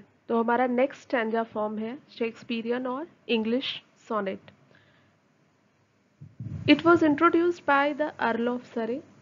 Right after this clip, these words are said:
Earl of Surrey से क्या कुछ आपको और भी याद आया? अ, blank verse introduce किया गया था इंग्लैंड में, किसने किया था? आप ज़रा मुझे comment box में बताइएगा।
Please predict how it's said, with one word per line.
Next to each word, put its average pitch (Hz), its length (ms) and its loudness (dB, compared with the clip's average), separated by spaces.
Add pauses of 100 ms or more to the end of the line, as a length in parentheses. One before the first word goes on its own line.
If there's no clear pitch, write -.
(160)
Earl 240 180 2
of 269 120 -2
Surrey 247 320 0
से 277 220 -2
क्या 254 200 -2
कुछ 247 220 -2
आपको 247 340 -2
और 226 120 2
भी 247 180 2
याद 233 200 2
आया? 240 320 -4 (220)
अ, 214 240 0
blank 247 520 6
verse 269 320 -4
introduce 240 560 -10
किया 233 240 -12
गया 220 200 -12
था 233 140 -12
इंग्लैंड 220 400 -12
में, 233 100 -8
किसने 240 380 -2
किया 233 280 -2
था? 247 120 -4
आप 214 120 -2
ज़रा 220 200 4
मुझे 214 240 2
comment 214 380 4
box 214 300 0
में 220 80 6
बताइएगा। 214 560 2